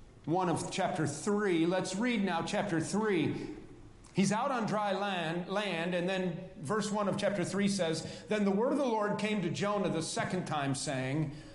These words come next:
'Arise, go to Nineveh, that great city, and call out against it the message that I tell you.' So Jonah arose, and he went to Nineveh according to the word of the Lord.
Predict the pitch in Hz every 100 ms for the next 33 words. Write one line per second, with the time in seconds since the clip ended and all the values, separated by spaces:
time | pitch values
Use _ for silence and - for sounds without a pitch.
0 | - 151 143 190 208 151 156 175 - 180
1 | 185 196 226 208 147 151 160 160 170 180
2 | 175 - 208 156 151 147 143 185 180 175
3 | 165 143 165 175 - 139 131 139 139 165
4 | - 147 127 - - - - 139 123 113
5 | 156 156 139 85 - - - - - -
6 | - - 220 - 220 285 277 220 175 156
7 | 190 196 180 165 202 202 190 214 180 170
8 | 175 - 190 214 196 185 160 165 165 165
9 | 185 160 123